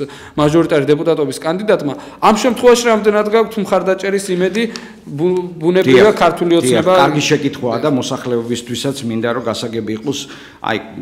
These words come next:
Speaker 2: მ, ჩვენ ევროპულ სტანდარტებზე ვლაპარაკობთ და ეს არჩევნები ალბათ ერთ-ერთი ევროპული სტანდარტების არჩევნი, ყოველ შემთხვევაში სურვილი მინდა, რომ ყველა,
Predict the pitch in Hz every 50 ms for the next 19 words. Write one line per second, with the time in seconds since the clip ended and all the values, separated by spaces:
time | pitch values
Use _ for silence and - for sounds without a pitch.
0 | - - - 113 107 104 101 107 101 101 - - - - - - - - - -
1 | 131 120 110 104 104 101 107 - - - - 117 123 123 135 127 - - 143 139
2 | 127 117 - - - 131 135 127 131 131 - 131 123 107 98 107 98 98 107 110
3 | 113 123 120 110 - 117 117 110 113 135 131 120 - 135 127 - - 131 113 110
4 | 107 107 107 113 110 117 120 131 127 131 120 117 110 117 127 120 117 - 135 139
5 | 120 110 117 117 123 120 127 135 131 131 131 - 117 117 117 120 127 123 - 127
6 | 113 117 107 - 113 107 - - 123 107 104 101 - 135 135 123 117 - 131 117
7 | - - 127 117 104 - 135 - - - 147 139 123 117 113 113 110 107 113 120
8 | 120 120 120 151 151 - 165 165 160 139